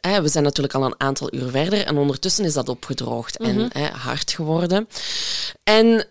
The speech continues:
Speaker 1: ehm, ja, ze legt dat op ovenplaten.
Speaker 2: Mhm.
Speaker 1: Ze steekt dat in de oven.
Speaker 2: Ze bakt dat wat af.
Speaker 1: Ze bakt dat wat af, ze haalt het eruit en dan maakt ze er een soort van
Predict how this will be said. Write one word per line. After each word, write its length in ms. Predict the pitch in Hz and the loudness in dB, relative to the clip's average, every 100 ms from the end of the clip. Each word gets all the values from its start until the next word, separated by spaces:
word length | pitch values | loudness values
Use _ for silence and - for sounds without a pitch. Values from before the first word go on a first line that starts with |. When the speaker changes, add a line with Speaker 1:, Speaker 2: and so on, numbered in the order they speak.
| _ - | _ 2
Speaker 1:
ehm, 760 | 208 202 196 196 196 196 190 - _ _ _ _ | 6 8 8 6 4 2 0 -6 _ _ _ _
ja, 340 | - 185 190 220 | 2 4 4 4
ze 440 | 208 214 190 - | 4 6 6 4
legt 220 | 185 190 | 2 2
dat 140 | - 180 | 2 2
op 300 | 160 - - | 0 -2 0
ovenplaten. 880 | 151 143 165 - 156 165 180 202 214 _ | 2 2 0 2 4 4 0 -4 -4 _
Speaker 2:
Mhm. 200 | - 247 247 294 | -4 -2 -2 -2
Speaker 1:
Ze 140 | - | -2
steekt 200 | - 190 | 0 0
dat 140 | 190 | 2
in 80 | 175 | 2
de 120 | 160 | 0
oven. 460 | 135 143 147 160 165 | 0 -4 -2 -4 -2
Speaker 2:
Ze 100 | 233 | 0
bakt 220 | 220 233 | 0 0
dat 120 | 247 226 | 2 2
wat 120 | 208 | 2
af. 320 | 220 - - | -2 -4 -8
Speaker 1:
Ze 80 | 180 | -4
bakt 200 | 185 208 | -2 0
dat 100 | 196 | 2
wat 100 | 160 | 4
af, 140 | 143 160 | 4 4
ze 100 | 185 | 2
haalt 120 | 190 | 2
het 80 | 175 | 4
eruit 300 | 165 175 - | 4 4 2
en 180 | 175 180 | 0 4
dan 240 | 185 240 | 2 2
maakt 240 | 202 196 - | -2 -2 -2
ze 100 | 185 | -2
er 60 | |
een 100 | 175 | 0
soort 240 | 160 185 - | -2 -4 -2
van 320 | 175 165 | -2 -2